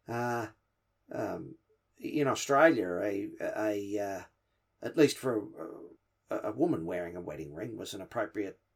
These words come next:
thing. Uh, but even in the U S, uh,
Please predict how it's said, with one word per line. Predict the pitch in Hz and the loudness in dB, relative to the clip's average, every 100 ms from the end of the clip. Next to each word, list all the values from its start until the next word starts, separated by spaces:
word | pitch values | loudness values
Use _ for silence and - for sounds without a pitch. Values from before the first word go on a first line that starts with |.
| - | -6
thing. | 151 - - _ - - _ - | -4 -4 -10 _ -20 -20 _ -8
Uh, | 117 120 110 110 107 - | -4 -2 0 0 0 2
but | 123 127 | 4 6
even | 135 110 | 6 4
in | 120 | 0
the | 110 | 0
U | 110 131 | 2 4
S, | 131 - - | 2 0 -6
uh, | 95 98 | -4 -2